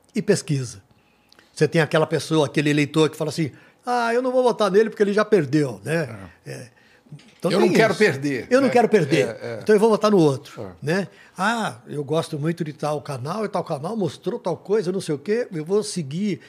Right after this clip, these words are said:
Speaker 1: aquilo que foi dito, eu acredito naquilo lá e vou
Speaker 2: Também
Speaker 1: votar
Speaker 2: tem,
Speaker 1: naquele cara."
Speaker 2: é.
Speaker 1: Então, não é a, a imprensa. Porque se fosse assim, você acha que Luiz Erundina,
Speaker 2: É.
Speaker 1: nordestina,
Speaker 2: É.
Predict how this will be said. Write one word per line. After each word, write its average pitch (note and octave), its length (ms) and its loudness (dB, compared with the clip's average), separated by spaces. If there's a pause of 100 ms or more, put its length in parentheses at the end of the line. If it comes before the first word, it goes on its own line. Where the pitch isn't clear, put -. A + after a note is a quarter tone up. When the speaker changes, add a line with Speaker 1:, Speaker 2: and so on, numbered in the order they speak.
(200)
Speaker 1:
aquilo F#3 380 -4
que - 80 -18
foi E3+ 160 -2
dito, G#3 260 -6
eu E3 40 0
acredito E3 440 -4
naquilo F3+ 300 -4
lá G#3+ 140 2
e - 40 -2
vou A3+ 120 2
Speaker 2:
Também G#3 80 2
Speaker 1:
votar G#3 140 0
Speaker 2:
tem, G3 80 0
Speaker 1:
naquele A3 160 0
cara." D3+ 240 -4
Speaker 2:
é. G#2 120 -8 (300)
Speaker 1:
Então, A3+ 280 0
não F#3+ 240 4
é G3 200 2
a, D3+ 300 -4
a D3+ 80 -8
imprensa. C#3+ 600 -4 (240)
Porque A#3 240 2
se A#3+ 140 0
fosse D#3 320 4
assim, G#3 320 4
você D#3+ 320 0
acha D3 420 -2
que C#3 400 -2 (560)
Luiz G#3+ 360 4
Erundina, C#3+ 680 0 (180)
Speaker 2:
É. G#2+ 100 -12 (180)
Speaker 1:
nordestina, F3+ 920 2 (100)
Speaker 2:
É. C3 180 -8